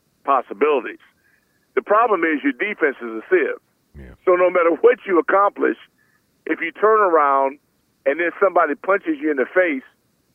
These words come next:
Speaker 1: with a fifty-yard bomb, boops, there you go. You gotta be better defensively. It's just absolutely,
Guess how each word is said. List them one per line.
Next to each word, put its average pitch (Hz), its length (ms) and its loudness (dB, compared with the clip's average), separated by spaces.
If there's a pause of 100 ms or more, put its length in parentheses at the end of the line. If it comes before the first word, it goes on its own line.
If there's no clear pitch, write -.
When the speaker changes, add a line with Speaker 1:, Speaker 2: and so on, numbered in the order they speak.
(140)
Speaker 1:
with 147 160 2
a 135 140 2
fifty-yard 143 600 0
bomb, 156 400 2
boops, 143 260 4 (160)
there 117 140 2
you 151 160 0
go. 196 300 4 (1160)
You 196 140 -8 (100)
gotta 214 220 2
be 160 140 -4
better 135 300 0
defensively. 117 640 -6
It's 113 120 -6
just 143 160 -4
absolutely, 156 920 -2